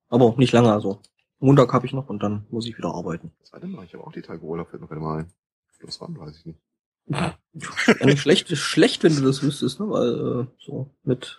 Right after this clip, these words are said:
Speaker 1: dann auf Arbeit gehen ist irgendwie auch doof, oder?
Speaker 2: Ähm, ja, ich muss mal so, z-, zum Ende des Jahres kommt immer die Personalchefin und sagt immer, „Du hast noch so und so viele Tage, ähm,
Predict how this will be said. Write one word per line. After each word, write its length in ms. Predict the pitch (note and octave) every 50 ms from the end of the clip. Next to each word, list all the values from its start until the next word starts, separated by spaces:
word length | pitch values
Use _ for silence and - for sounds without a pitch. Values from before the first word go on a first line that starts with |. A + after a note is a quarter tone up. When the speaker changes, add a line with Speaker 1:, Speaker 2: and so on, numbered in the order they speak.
| _
Speaker 1:
dann 160 | - B2 C3 -
auf 160 | - - -
Arbeit 220 | - - F#3 -
gehen 120 | - F3+ E3+
ist 80 | D#3
irgendwie 220 | D#3 C#3+ D#3 C#3+ -
auch 120 | D3+ F#3
doof, 260 | - - G#3+ A#3 -
oder? 180 | - - - F#3 _ _ _ _ _ _ _ _ _ _ _ _ _ _ _
Speaker 2:
Ähm, 600 | - F#2 F#2+ F#2 F#2+ F#2+ F#2+ F#2 F2+ E2+ F2 F#2+ _ _ _ -
ja, 360 | - - D#2 D2+ D2+ F#2 F#2+ - - _ _ _
ich 180 | - D#2+ - -
muss 200 | G2+ - B2+ -
mal 100 | A2 G2+
so, 140 | F#2+ G#2 F2
z-, 200 | - - - F2+
zum 140 | - - G2
Ende 160 | F#2 C3 E3+ C#3+
des 120 | B2 -
Jahres 280 | - F#2+ F#2 F#2+ F#2 -
kommt 220 | - G2 G2 F#2 F2
immer 140 | F2 F#2 F2
die 100 | F2+ F2+
Personalchefin 580 | - E2 D2+ E2 D#2 F2 F2+ - G2+ - G#2+
und 80 | F#2+ G2
sagt 180 | F#2+ F#2 F#2 -
immer, 120 | G2 F#2+
„Du 80 | F2+ F#2
hast 120 | F2 -
noch 80 | F#2+ E2+
so 80 | -
und 80 | E2+ E2
so 60 | -
viele 120 | - - -
Tage, 580 | F#2+ F#2+ A#2+ C#3 D3 D3 D3 - - G2+ G2
ähm, 220 | F#2+ G3 F#2+ G2